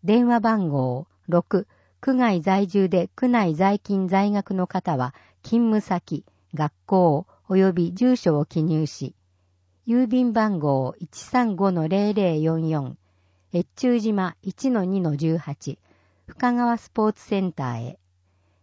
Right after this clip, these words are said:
なお、返信用にもご自分の住所氏名を忘れずに書いてください。詳しくは電話でお問い合わせください。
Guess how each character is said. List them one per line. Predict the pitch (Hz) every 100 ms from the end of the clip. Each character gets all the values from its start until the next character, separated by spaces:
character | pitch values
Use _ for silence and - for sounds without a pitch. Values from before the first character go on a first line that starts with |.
| _ _ 226
な | 233 208
お、 | 160 175
返 | - 240 262
信 | - 277 262
用 | 254 240
に | 233
も | 190 160 175
ご | 180
自 | 190 226
分 | 254 262
の | 240 220
住 | 247 247
所 | 208
氏 | 202 226
名 | 208 180
を | 151 156 -
忘 | 185 -
れ | 247 240
ず | 247
に | 233 -
書 | 196
い |
て | - 156
く | 147
だ | 139
さ | - 139
い。 | 123 - _ _ _ _ _ _ _ _
詳 | 233 247
し | -
く | - 170
は | 160
電 | 143 202 240
話 | 247
で | 214
お | 202
問 | - 202 185
い |
合 | 170
わ | 160
せ | - 156
く | 143
だ | 135
さ | - 143
い。 | 117